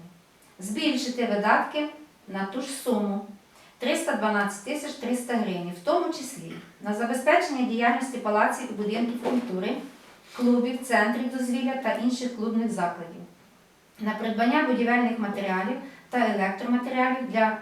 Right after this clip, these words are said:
ремонту Наркевицького будинку культури шістдесят дві тисячі сімсот п'ятдесят гривень, на придбання лавок та вішаків для одягу Бубнівського будинку культури сімнадцять тисяч гривень,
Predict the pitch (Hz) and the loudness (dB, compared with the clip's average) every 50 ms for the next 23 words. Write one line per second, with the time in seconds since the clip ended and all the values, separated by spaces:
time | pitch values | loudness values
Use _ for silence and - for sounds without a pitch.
0 | - - - 208 220 220 226 247 294 302 - - - 170 - 214 226 208 214 233 | -8 -8 -6 -2 0 0 2 2 2 2 0 -2 -4 -4 -2 -2 -2 -2 -2 0
1 | 240 254 254 - - 247 247 233 202 202 208 226 233 240 233 247 - 247 247 - | 0 0 0 -2 -4 -4 -2 -2 -2 0 0 0 0 0 0 -2 -2 -4 -4 -4
2 | - 202 190 180 185 185 - 196 190 190 202 196 240 247 254 214 202 196 196 196 | -2 -4 -4 -4 -4 -6 -6 -6 -6 -6 -6 -2 0 0 0 0 -2 -4 -4 -4
3 | 226 240 233 - 254 254 254 240 - 202 196 - 233 240 240 240 233 220 247 220 | -4 -4 -4 -6 -6 -8 -8 -8 -8 -8 -8 -6 -6 -6 -4 -4 -4 -4 -4 -4
4 | 202 185 170 170 170 165 165 170 170 175 190 190 - - - - - - - - | -2 -4 -4 -4 -6 -8 -10 -12 -14 -16 -18 -20 -20 -20 -20 -20 -20 -20 -14 -6
5 | 196 208 208 240 254 247 220 269 277 302 320 330 - 226 226 233 247 254 - - | -4 -4 -2 0 0 0 2 2 4 4 4 4 6 8 8 8 6 4 0 -4
6 | - - 233 233 233 226 - 226 226 214 208 - 190 190 196 202 214 247 - - | -4 -2 0 0 0 0 0 -2 -4 -4 -4 -6 -6 -6 -4 -4 -6 -6 -10 -14
7 | - - 180 202 240 233 226 190 202 214 226 220 226 220 214 226 220 226 226 226 | -14 -8 -2 0 2 2 2 2 2 2 2 2 2 0 0 -2 -4 -4 -6 -10
8 | - - - - 185 226 254 254 269 285 285 277 - 294 285 285 262 233 233 285 | -12 -14 -10 -4 -2 0 0 0 0 -2 -4 -4 -4 -4 -4 -2 -2 -2 -2 -2
9 | 277 - 277 294 254 262 269 254 262 277 277 277 277 277 - - 302 262 - 180 | -2 -2 -4 -6 -6 -6 -6 -6 -6 -4 -4 -4 -4 -6 -6 -4 -2 -2 -2 -2
10 | - - - - - - 170 165 165 165 170 165 165 165 165 170 175 185 | -2 -4 -6 -10 -10 -10 -10 -10 -10 -12 -12 -12 -12 -12 -12 -12 -14 -14